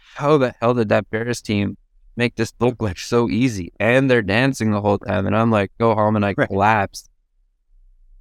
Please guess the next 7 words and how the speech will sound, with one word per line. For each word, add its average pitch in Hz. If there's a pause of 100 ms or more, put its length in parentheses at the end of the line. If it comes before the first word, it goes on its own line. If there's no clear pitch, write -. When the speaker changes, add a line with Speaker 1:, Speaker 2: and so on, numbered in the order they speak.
(800)
Speaker 2:
Yeah. 95 (800)
Yeah. 98 (380)
It's -
the, 85 (220)
yeah, 82 (160)
for -
sure. 101